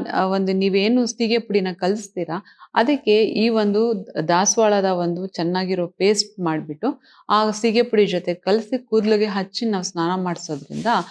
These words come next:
ಕೂದ್ಲು ಒಳ್ಳೆ ಶೈನಿಂಗ್ ಆಗತ್ತೆ, ಥಿಕ್ ಆಗತ್ತೆ,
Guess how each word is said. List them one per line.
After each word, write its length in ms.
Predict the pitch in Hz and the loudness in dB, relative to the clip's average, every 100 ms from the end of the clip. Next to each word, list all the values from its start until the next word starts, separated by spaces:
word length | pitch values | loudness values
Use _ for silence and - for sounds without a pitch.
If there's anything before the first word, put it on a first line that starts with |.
| - _ | -18 _
ಕೂದ್ಲು 320 | - 285 269 240 | -2 2 4 6
ಒಳ್ಳೆ 240 | 208 220 | 6 4
ಶೈನಿಂಗ್ 520 | 214 196 190 226 226 | 4 2 2 2 2
ಆಗತ್ತೆ, 400 | 202 180 175 185 | 0 0 -2 -2
ಥಿಕ್ 420 | 185 - 208 - | -4 -4 -6 0
ಆಗತ್ತೆ, 720 | 233 202 175 - 170 - _ | 0 0 -4 -4 -6 -6 _